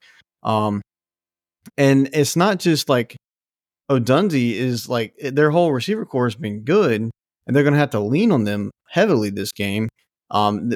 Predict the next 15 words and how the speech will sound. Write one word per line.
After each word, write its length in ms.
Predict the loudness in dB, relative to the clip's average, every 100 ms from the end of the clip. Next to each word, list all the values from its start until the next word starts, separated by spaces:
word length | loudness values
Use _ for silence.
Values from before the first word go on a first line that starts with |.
| -2
Penix 240 | -2 0 2
may 80 |
have 140 | 2 0
to 100 | 0
throw 240 | 0 0
for 180 | 0 -2
four 180 | 0 0
hundred 220 | 0 0
yards 340 | 0 0 -2 -6
to, 200 | -6 -4
to 140 | -6 -6
keep 280 | -4 0
up 180 | 0 0
with 120 | -6
Oregon, 500 | -2 -2 0 -2 -4